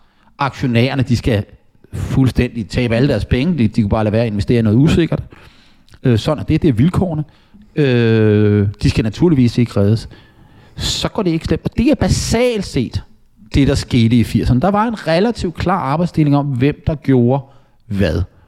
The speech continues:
Der, der, der var ting i det, der ikke var kønt. Men,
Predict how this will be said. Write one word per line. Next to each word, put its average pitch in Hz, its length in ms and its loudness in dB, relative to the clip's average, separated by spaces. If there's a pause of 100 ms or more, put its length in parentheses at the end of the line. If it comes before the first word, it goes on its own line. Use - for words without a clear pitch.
(420)
Der, 113 100 -2
der, 123 180 0 (140)
der 123 60 0
var 113 100 -2
ting 135 280 -2
i 127 40 -4
det, 107 200 2 (300)
der 117 140 0
ikke 113 340 2
var 98 80 2
kønt. - 320 -2 (300)
Men, 120 340 0